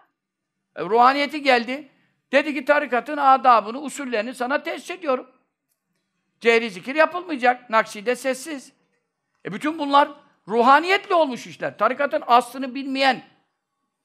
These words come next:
şimdi neslinden ne bahsediyor? Ondan sonra meşayihta çok vardır.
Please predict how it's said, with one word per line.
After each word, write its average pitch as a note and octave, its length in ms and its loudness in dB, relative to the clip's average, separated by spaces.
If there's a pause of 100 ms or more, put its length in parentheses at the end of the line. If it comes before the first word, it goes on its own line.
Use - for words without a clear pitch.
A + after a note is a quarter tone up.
(340)
şimdi B3 360 -10
neslinden C4 520 -2
ne C#4 140 -2
bahsediyor? B3 520 0 (1500)
Ondan A#3+ 340 6
sonra F#3+ 520 -2
meşayihta G#3+ 500 2
çok F#4+ 300 0
vardır. F#3+ 320 4